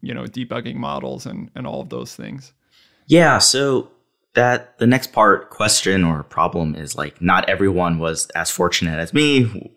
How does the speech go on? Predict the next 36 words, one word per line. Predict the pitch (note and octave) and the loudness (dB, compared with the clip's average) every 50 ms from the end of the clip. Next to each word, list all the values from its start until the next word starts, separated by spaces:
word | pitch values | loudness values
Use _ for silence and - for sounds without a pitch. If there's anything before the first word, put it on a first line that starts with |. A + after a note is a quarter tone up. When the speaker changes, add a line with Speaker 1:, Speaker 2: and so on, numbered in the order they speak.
| _ - | _ -8
Speaker 2:
Like, | F2+ E2+ D#2+ D#2+ D#2 - - - | -4 -2 -2 -2 -4 -6 -6 -4
I | E2 D#2+ D#2+ D#2+ D2+ C#2 D2+ | -2 -2 -2 -4 -6 -6 -4
went | E2 F#2 F2+ F2 | -2 0 0 0
into | F2 F2 F2 - - F#2 F2 E2+ E2 D#2+ - - | -2 -4 -4 -4 -2 -2 0 0 -2 -4 -6 -6
a | E2+ E2 E2 D#2+ E2 | -6 -6 -6 -6 -8
public | E2 - F2+ E2+ E2+ F2 E2+ - | -6 -4 -4 -2 -2 -4 -4 -4
health | F2 E2 - | -6 -6 -6
program | - - E2+ E2 E2+ E2 E2 D#2+ D2+ | -6 -6 -6 -4 -4 -4 -4 -6 -8
or | D2 D2+ D2+ D2+ D#2 - - _ _ _ | -10 -10 -10 -10 -12 -14 -14 _ _ _
a | E2+ D#2+ | -10 -6
medically | D#2+ D#2+ D#2+ - - - - D#2+ D2 | -4 -4 -4 -4 -6 -8 -8 -8 -6
related | E2 E2+ D#2+ E2 D#2+ D2+ D#2 D2+ - | -6 -6 -6 -4 -6 -6 -6 -6 -4
program | - E2 D2+ - E2+ D#2 D2+ D2+ A#1 | -4 -4 -2 -2 -4 -6 -6 -8 -10
and | D2+ D2+ | -10 -8
then | D2+ D2 D2 | -10 -8 -6
got | - D2+ D2 - - | -6 -6 -6 -6 -8
thrown | - D#2+ D#2+ D#2+ D#2+ | -10 -8 -6 -6 -6
into | E2+ E2 - - - | -6 -6 -8 -10 -8
data | - F2 E2 D2+ D2 | -4 -4 -4 -4 -6
science, | - - D2 C#2+ D2 D2+ D2 C2+ - - - _ _ _ - - - - - _ _ - | -4 -4 -4 -4 -6 -8 -10 -10 -10 -10 -10 _ _ _ -20 -20 -20 -20 -20 _ _ -6
um, | - E2+ D#2+ D#2 D#2 D2+ C#2+ - - - _ _ | -4 0 0 0 0 -2 -6 -12 -16 -20 _ _
and | - E2+ E2 | -8 -6 -4
then | D#2+ D2+ D2 | -4 -4 -6
went | - E2 D#2 | -8 -10 -8
down | - E2+ D2+ D2+ | -6 -6 -6 -6
that | D2 B1+ B1 | -6 -10 -8
track. | - - E2 D#2+ D2+ D2+ - - - A2+ - _ | -6 -4 -4 -4 -4 -6 -10 -16 -20 -20 -18 _
So | - - - - F#2+ F#2 F2+ F2 E2+ E2+ - _ - | -2 2 4 6 6 6 6 4 2 -2 -6 _ -4
a | F#2 | -2
lot | F#2 F2+ F#2 F#2 | 0 0 0 0
of | F2+ - | 0 0
people | B2 A#2 A#2 - G2 F#2 E2+ E2+ | 0 0 2 2 2 2 2 0
who | - F#2+ F2 E2+ E2 E2 D#2+ - _ _ _ _ _ _ - | -4 -4 -4 -4 -4 -6 -10 -14 _ _ _ _ _ _ -4
are | D#2 D#2 C#2+ - | -2 0 0 0
actually | - F2 E2+ - - D#2 - C#2 | 0 -2 -2 -2 -6 -6 -8 -10
practitioners | - - - E3 - - B2+ A#2+ - - A2+ G#2+ G#2 G2+ G2+ G2 F#2+ - - | -10 -10 -10 -12 -6 -2 -2 -2 0 0 0 0 0 0 0 0 -2 -4 -6